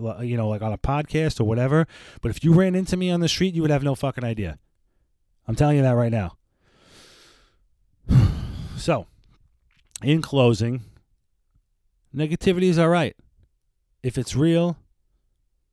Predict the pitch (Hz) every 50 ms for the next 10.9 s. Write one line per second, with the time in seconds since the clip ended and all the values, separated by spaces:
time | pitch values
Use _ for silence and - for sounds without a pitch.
0 | _ _ _ _ _ _ _ - 120 127 160 175 - - 170 160 131 123 120 120
1 | 123 - _ _ _ _ _ _ _ _ _ _ _ _ _ _ _ _ _ _
2 | _ _ _ - - - 127 - - 123 120 131 135 156 165 170 170 - - 147
3 | 139 131 - - - - 135 123 120 - - _ _ _ _ _ _ _ _ -
4 | - 127 117 - - 143 151 156 151 135 117 107 - - _ _ _ _ _ _
5 | _ _ _ _ _ _ _ _ - 117 113 117 135 147 135 135 139 - - 131
6 | 127 127 123 120 104 95 110 120 120 113 95 82 73 - - - - - - _
7 | _ _ _ _ _ _ _ _ _ _ _ _ _ _ _ _ _ _ _ _
8 | _ _ - 107 - - - - - 151 143 127 107 - - _ - - - 131
9 | 117 123 120 113 117 127 143 147 151 143 143 - - - - - - 156 147 143
10 | - - 156 156 156 147 131 127 127 117 113 104 98 92 95 87 82